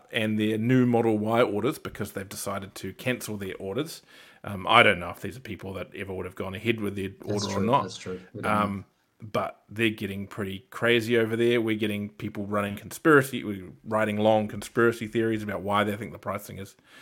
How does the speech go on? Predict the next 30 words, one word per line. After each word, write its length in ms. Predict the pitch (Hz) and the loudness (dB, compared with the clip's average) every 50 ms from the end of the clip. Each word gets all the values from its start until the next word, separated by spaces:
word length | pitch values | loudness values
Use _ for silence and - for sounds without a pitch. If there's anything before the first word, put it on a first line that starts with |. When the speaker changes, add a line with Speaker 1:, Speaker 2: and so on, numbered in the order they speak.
| - - - - | -20 -18 -14 -12
Speaker 2:
Conspiracy 460 | 220 - - - - 285 - - 117 | -10 -8 -2 2 4 4 6 6 6
Speaker 1:
high 140 | 113 113 113 | 6 6 4
and 120 | 110 104 | 2 0
Speaker 2:
theories. 40 | - | -2
Speaker 1:
so 160 | - 113 101 | -2 -2 -2
forth. 200 | - 92 90 - - _ _ - | -4 -6 -10 -10 -12 _ _ 0
Speaker 2:
On 120 | 240 247 240 | 2 4 6
the 100 | 285 311 | 8 6
internet. 500 | 262 - - 202 - - - 196 - - - _ | 6 6 4 2 2 2 2 -2 -2 -2 -6 _
Speaker 1:
<laughs> 60 | - | -4
Speaker 2:
In 80 | 226 - | -2 2
twenty 220 | - 294 277 240 | 4 6 6 6
twenty-two. 420 | - 285 262 240 - 226 - 160 | 6 6 6 6 6 6 6 6
Outrageous. 720 | 160 165 160 170 165 156 131 104 98 - - - - - _ _ _ _ _ - | 6 4 4 6 6 6 6 4 0 -6 -6 -8 -8 -16 _ _ _ _ _ -2
Don't 140 | 151 147 | 0 0
believe 200 | - 127 117 107 | 0 0 0 0
it. 180 | 104 - 214 240 262 - - - - - - - _ _ _ _ _ _ _ - | -2 -4 -8 -8 -10 -10 -14 -18 -20 -20 -20 -20 _ _ _ _ _ _ _ 6
Speaker 1:
But 320 | - 214 208 - - - 147 | 6 6 6 6 -2 -2 0
the, 340 | 214 185 - - - - 170 | 0 0 0 -4 -8 -8 -4
the 80 | - 208 | -4 -2
question 360 | - 233 262 254 - - 226 | 2 2 2 2 4 6 6
is, 100 | 170 135 | 6 6
do 180 | - 147 151 | 8 6 8
they 140 | 160 170 175 | 10 10 8
have 180 | 180 196 185 - | 8 6 4 4
something 400 | - 156 127 95 107 113 113 - - | 6 6 6 6 4 -4 -4 -6 -6
to 380 | - - 110 101 101 104 - - _ _ _ _ _ _ _ _ _ _ _ _ _ _ - | -2 2 2 2 2 2 -2 -6 _ _ _ _ _ _ _ _ _ _ _ _ _ _ -6
complain 720 | - 151 143 131 135 - - - 127 123 131 139 147 143 135 | -2 -2 -2 -2 -2 -4 -2 2 4 4 6 4 4 2 0
about? 500 | - - 104 98 101 87 69 57 - - _ _ - | -2 -2 -2 -2 -2 -4 -4 -8 -12 -16 _ _ -2
Uh, 420 | - 113 110 110 110 113 110 - | 2 4 4 4 4 4 2 -2